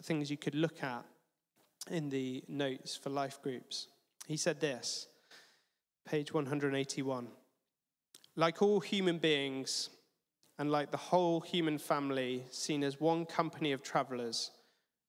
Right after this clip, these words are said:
we're on a road which disappears out of sight. But when we are totally identified with Jesus,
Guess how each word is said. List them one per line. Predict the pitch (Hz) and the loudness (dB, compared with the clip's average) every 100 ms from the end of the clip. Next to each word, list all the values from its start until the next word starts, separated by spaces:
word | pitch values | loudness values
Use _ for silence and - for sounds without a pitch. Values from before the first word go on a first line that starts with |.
| _ | _
we're | 147 170 | 2 6
on | 170 | 6
a | 156 | 4
road | 151 151 147 139 | 4 4 4 0
which | 135 - | -4 -4
disappears | - 143 135 - 151 135 127 123 - - - | -2 -2 -2 0 0 2 0 0 -2 -4 -2
out | 143 139 135 | 0 0 -2
of | |
sight. | - 123 120 - - - _ _ _ _ _ _ _ _ _ _ _ - | -2 0 -2 -2 -4 -8 _ _ _ _ _ _ _ _ _ _ _ -6
But | 143 | 2
when | 170 180 | 4 4
we | 180 | 4
are | 151 | 2
totally | - 190 185 - 180 165 | 2 2 2 0 2 4
identified | 156 160 165 - - 156 143 | 4 2 2 0 2 2 2
with | 139 135 | 0 -2
Jesus, | 147 143 131 127 117 - | 0 0 0 -2 -2 -4